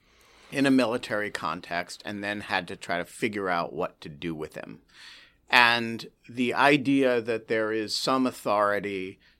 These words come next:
to, uh, hold somebody, um, and figure out a disposition is not especially controversial. Uh, and so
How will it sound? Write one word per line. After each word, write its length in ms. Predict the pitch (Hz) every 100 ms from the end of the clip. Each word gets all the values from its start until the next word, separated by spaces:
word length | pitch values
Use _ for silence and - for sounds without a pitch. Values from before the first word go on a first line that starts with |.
| _
to, 720 | - 135 113 104 101 98 98 - _ _ _ -
uh, 420 | 120 107 104 101 -
hold 400 | - 139 127 120
somebody, 800 | - 107 107 104 101 104 104 - _ _ _ _
um, 600 | 113 113 107 107 104 104 -
and 640 | - 110 107 101 104 104 - _ _ _ _
figure 440 | - - 156 139
out 180 | 127 120
a 40 | 113
disposition 1120 | 113 - - 101 107 104 - 101 95 92 - _ _ _ _
is 600 | 131 117 110 101 - - - _
not 320 | - 131 131 131
especially 680 | 113 - 120 - 120 104
controversial. 1000 | 101 - 90 - 85 78 - - - - - - - - _ -
Uh, 380 | 120 113 113 92 55
and 300 | 135 135 135
so 640 | - 156 147 143 131